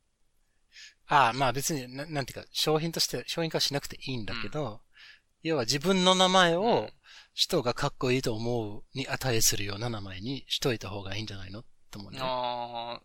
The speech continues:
Speaker 2: あ、頑張って自分を高めましょうみたいな。
Speaker 1: そのかっこよさを、かっこよさを
Speaker 2: はあはあはあはあ。
Speaker 1: 購入するではなく。
Speaker 2: まあね。だからそのなんだろうな、そのブランドが好きで、そのコンセプトが、に-、が好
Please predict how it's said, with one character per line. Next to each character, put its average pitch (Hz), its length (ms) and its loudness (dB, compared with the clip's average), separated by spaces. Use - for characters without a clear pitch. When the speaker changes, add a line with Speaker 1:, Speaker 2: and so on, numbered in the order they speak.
Speaker 2:
あ、 135 40 -16
頑 131 240 0
張 123 80 0
っ - 80 -8
て 147 300 0
自 127 180 -12
分 117 240 -10
を 113 80 -8
高 123 240 -4
め 117 80 -4
ま 113 160 -6
し - 80 -6
ょ 123 60 -4
う - 20 -6
み 113 100 -12
た - 80 0
い 143 40 2
な。 131 80 4
Speaker 1:
そ 160 40 6
の 214 60 2
か 151 100 6
っ - 100 -2
こ 160 140 8
よ 160 120 10
さ 151 200 6
を、 151 260 6
か 156 120 4
っ - 100 -2
こ 160 120 6
よ 139 120 6
さ 139 220 6
を - 20 2
Speaker 2:
は 190 80 4
あ 165 40 4
は 107 60 2
あ 104 40 -6
は 120 80 -6
あ - 20 -4
は 117 60 -4
あ。 - 60 -6
Speaker 1:
購 147 180 6
入 143 180 8
す 147 160 6
る 123 120 6
で 113 100 2
は 107 120 0
な 110 100 0
く。 104 360 -2
Speaker 2:
ま 127 280 -4
あ 110 40 -12
ね。 135 320 -4
だ 143 100 -4
か 127 80 -2
ら 120 60 -2
そ 156 160 -8
の 160 120 -6
な 143 180 2
ん 240 100 -8
だ 240 100 2
ろ 120 200 2
う - 20 -2
な、 139 280 2
そ - 300 -20
の 143 180 -18
ブ 160 140 -4
ラ 226 160 4
ン 233 100 -16
ド 220 540 -14
が 180 140 0
好 - 60 -6
き 226 180 -8
で、 104 240 0
そ - 100 -10
の 127 80 -6
コ 240 240 0
ン 220 80 -6
セ 139 160 -2
プ - 100 -14
ト 120 140 -2
が、 113 220 -2
に-、 143 460 -10
が 147 140 6
好 - 60 -6